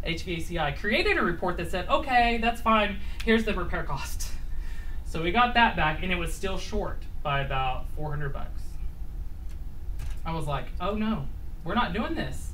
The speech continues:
on four hundred dollars." I was like, "Uh, yeah, you're gonna pay the whole amount." So we sent the bill in, they paid everything but the four hundred, they were standing their ground. We did a small claims court action, me and the policyholder and an attorney,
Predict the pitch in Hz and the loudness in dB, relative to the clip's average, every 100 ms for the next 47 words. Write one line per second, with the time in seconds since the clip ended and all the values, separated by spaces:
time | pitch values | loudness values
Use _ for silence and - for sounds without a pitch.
0 | - 170 175 190 202 220 220 196 208 214 | -4 0 0 2 2 4 4 4 4 2
1 | 214 - - - - - - - - - | -2 -2 -4 -4 -4 -4 -4 -4 -4 -4
2 | - - - 180 156 160 151 143 - 196 | -4 -2 -2 -2 0 2 2 0 -2 2
3 | 185 180 180 208 180 175 240 277 233 196 | 4 4 4 4 4 4 2 2 2 2
4 | 180 175 156 - - - 214 - 226 226 | 2 0 0 -2 0 0 0 0 0 0
5 | 208 202 196 185 175 202 220 190 175 190 | 0 0 0 0 2 0 2 2 0 0
6 | 214 196 180 - 180 175 175 170 170 165 | 0 0 0 0 0 0 0 0 0 0
7 | - 170 160 156 143 127 - - - - | 0 2 2 2 -2 -2 -4 -6 -6 -6
8 | - - - - - 156 170 175 170 - | -6 -6 -6 -6 -6 -4 -2 0 0 0
9 | 175 175 196 190 196 - 185 165 160 175 | 0 0 0 -2 -2 -2 0 2 0 0
10 | 156 156 156 - - - - - - - | -2 -4 -4 -6 -4 -4 -4 -4 -4 -4
11 | - - 151 151 160 156 147 143 143 147 | -4 -2 -2 0 0 0 0 0 -2 -2
12 | 139 143 143 143 139 139 | -2 -2 -2 -4 -4 -4